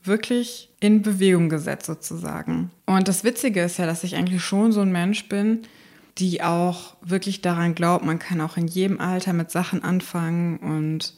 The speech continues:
ich bin da auch mega motivierend, wenn Leute experimentieren oder was riskieren. Aber witzigerweise ist das für mich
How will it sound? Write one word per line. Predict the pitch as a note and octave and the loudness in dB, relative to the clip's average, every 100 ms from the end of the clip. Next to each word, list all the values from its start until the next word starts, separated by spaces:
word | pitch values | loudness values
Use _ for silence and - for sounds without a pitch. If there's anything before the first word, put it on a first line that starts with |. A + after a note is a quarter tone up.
| - | -18
ich | - | -4
bin | F#3 F3+ | 2 4
da | D#3+ | 2
auch | - | 2
mega | F3+ G3+ G3+ F#3+ | 2 4 4 4
motivierend, | F#3+ F#3+ - E3+ F3+ G#3 G3+ G3+ G3+ - | 4 2 0 -2 0 2 2 2 -2 -6
wenn | F3+ F#3+ F#3 | 0 4 4
Leute | F#3 F#3+ - G3 F3+ | 4 2 0 0 0
experimentieren | F#3 - F#3+ F3+ F3 F3 - F3 F3+ | -4 -6 -2 0 2 0 -2 0 0
oder | F3 E3+ | 0 0
was | E3+ E3+ - | -2 -4 -8
riskieren. | - - - F3 F3+ F3+ - - - - - _ | -10 -10 -4 0 0 0 -8 -20 -20 -20 -20 _
Aber | - F#3+ F#3 | -2 0 0
witzigerweise | G3+ - G3 F#3+ F3+ F3+ G3 G3+ E3+ | -2 0 2 2 2 2 2 0 -2
ist | F3 - | -2 -4
das | F3+ - | -4 -6
für | - - F3 | -10 -4 0
mich | F3 F3+ G3+ A#3 - - | 2 2 2 0 -6 -16